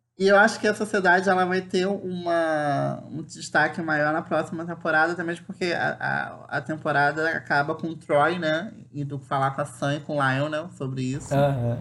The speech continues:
Speaker 1: Ah, é uma coisa que a gente não falou, que eu acho muito importante, é, antes que a gente entre já no, nos momentos finais do, desse episódio.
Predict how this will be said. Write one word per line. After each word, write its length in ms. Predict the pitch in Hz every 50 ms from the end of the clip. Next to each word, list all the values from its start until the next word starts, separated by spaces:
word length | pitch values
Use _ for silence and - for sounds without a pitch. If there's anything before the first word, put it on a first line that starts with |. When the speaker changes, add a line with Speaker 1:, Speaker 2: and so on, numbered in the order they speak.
| - 240
Speaker 1:
Ah, 320 | 247 262 277 262 254 254
é 60 | 240
uma 180 | 226 220 233 233
coisa 240 | - 226 214 214 220
que 80 | -
a 40 | 214 208
gente 200 | 202 196 - -
não 140 | 202 208
falou, 540 | 196 - - 208 202 196 175 160 156 151 151
que 140 | 151 - 156
eu 40 | 151
acho 180 | 156 - 165
muito 480 | 156 156 160 160 170 175 185 190 190 190
importante, 840 | 180 - - 180 180 - - - 143 135 131 131 - - - - - -
é, 280 | 135 131 127 123 123 -
antes 320 | 139 139 143 139 - -
que 100 | - -
a 60 | 147
gente 260 | 147 147 147 143 -
entre 480 | 156 143 143 147 143 - 151 147 143 143
já 260 | 147 143 143 147 147 147
no, 280 | - - 143 143 139
nos 160 | 135 143 143
momentos 340 | 135 143 143 143 143 143 -
finais 440 | - - 165 147 139 139 139 143 139
do, 260 | - - 143 143 135
desse 280 | 135 131 135 139 - 151
episódio. 680 | 143 - 147 147 147 139 127 127 123 120 117 139 135